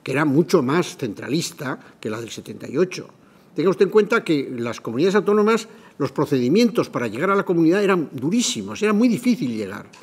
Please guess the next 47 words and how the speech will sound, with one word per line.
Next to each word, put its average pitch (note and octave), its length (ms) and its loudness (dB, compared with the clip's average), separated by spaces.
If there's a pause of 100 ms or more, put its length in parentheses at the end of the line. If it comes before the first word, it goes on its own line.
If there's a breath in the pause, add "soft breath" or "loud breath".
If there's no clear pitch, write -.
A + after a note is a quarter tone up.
(260 loud breath)
Durante C#3 240 0
la C#3+ 120 0
República G#3 480 0
solo F#3+ 180 4
llegó F3 220 4
Cataluña E3 680 0 (340 loud breath)
y C3 120 -2
no G3 100 4
se F#3 80 0
había F#3+ 160 4
aprobado F#3 320 2
todavía F3 380 2
definitivamente D#3+ 640 2
el, C#3+ 120 0
el, A#2+ 360 -4
el A#2+ 80 -6
estatuto F3 480 -2
del, B2+ 160 2 (420)
del - 140 -12
gallego, A#2+ 560 -2
¿eh? F3 120 -8 (680 loud breath)
En A#2 140 -6
cinco F3+ 300 0
años G#3 400 4
no C#3+ 140 0
se G#3 80 0
aprobó F#3 220 2
el F3+ 80 6
vasco, F#3+ 340 -4
los A2 140 -8
vascos F#3+ 260 -2
no F#3 100 0
tuvieron F3+ 300 4
un E3+ 60 4
gobierno C3+ 640 2 (500 loud breath)
dentro D3+ 440 2
de, C3 140 0
de A2 140 -6
la G#2+ 160 -6
República, C3 400 -2
lo G#2+ 80 -6
tuvieron D#3+ 340 2
en D3 60 2
la B2 80 -2
guerra D3 200 -4
civil, A2+ 440 -8
¿no? E3+ 160 -12